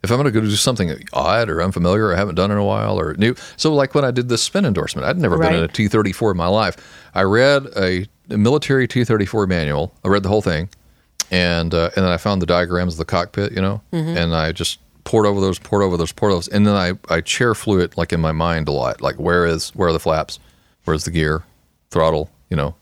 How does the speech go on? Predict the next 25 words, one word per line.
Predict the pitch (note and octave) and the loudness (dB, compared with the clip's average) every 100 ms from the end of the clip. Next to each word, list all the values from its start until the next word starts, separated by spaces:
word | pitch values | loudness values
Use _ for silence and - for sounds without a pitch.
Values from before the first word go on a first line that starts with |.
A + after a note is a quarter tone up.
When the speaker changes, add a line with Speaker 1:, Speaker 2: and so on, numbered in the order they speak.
| _ - | _ -4
Speaker 1:
prop, | E2+ D2+ - _ _ _ | 0 0 -2 _ _ _
mixture, | F2+ D#2+ - D2+ F2 _ _ _ _ | -4 -4 -4 -6 -8 _ _ _ _
and | E2 | -4
all | D2 | 0
that | D2 C#2 | -2 -2
bit. | B1+ - _ _ _ | -6 -8 _ _ _
Just | F#2 - | -8 -2
over | F#2+ F2+ | 0 2
and | F2 | 0
over. | F2 D#2+ - - | 0 -4 -6 -6
And | F2+ | -2
it | F#2 | -2
was | F2+ | -2
funny, | - B2+ A2+ | -2 -2 0
but | F2 D#2+ | -2 -4
the | |
time | F2 G#2+ G2 | -2 0 0
I | E2+ - - | -2 -6 -14
sat | - - G#2 - | -6 -2 -2 0
in | G2 | -2
the | F#2+ | 0
airplane, | G#2+ - E2+ D2 | -2 -4 -6 -6
it | |
was | C#2+ | -6
like, | D2+ | -8